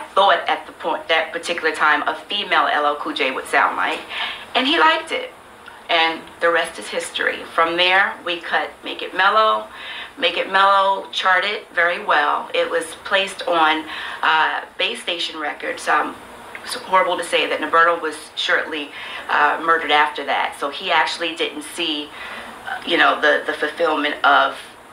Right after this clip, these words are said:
his little protege, which was me, Missy. Um, we then did Getting Bass, and Getting Bass was actually my launching record. And I call it launching because it plateaued me to an area where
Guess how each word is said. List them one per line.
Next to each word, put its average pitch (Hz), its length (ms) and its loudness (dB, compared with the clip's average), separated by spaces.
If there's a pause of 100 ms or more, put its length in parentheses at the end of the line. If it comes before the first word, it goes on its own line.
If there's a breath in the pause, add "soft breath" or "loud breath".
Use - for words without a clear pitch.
(100)
his 170 260 -4
little 156 160 -2
protege, - 600 0
which 131 320 -6
was 131 100 -4 (340)
me, - 340 -4
Missy. - 380 -6 (540 loud breath)
Um, 156 600 2 (480)
we 196 200 -6
then 190 320 0
did 180 360 -2
Getting 175 320 -2
Bass, 208 720 -2
and 160 280 2
Getting 190 280 -2
Bass 185 420 -2
was 160 400 2
actually 156 600 2
my 139 460 4 (560 loud breath)
launching 180 520 4
record. 127 380 -2
And 147 100 -2
I 151 80 4
call 214 260 0
it - 120 0
launching 185 400 2
because 151 380 -2 (100)
it 175 240 0
plateaued 180 560 2
me 156 140 -6
to 160 240 -4
an 143 140 -4
area 156 360 4
where 143 400 2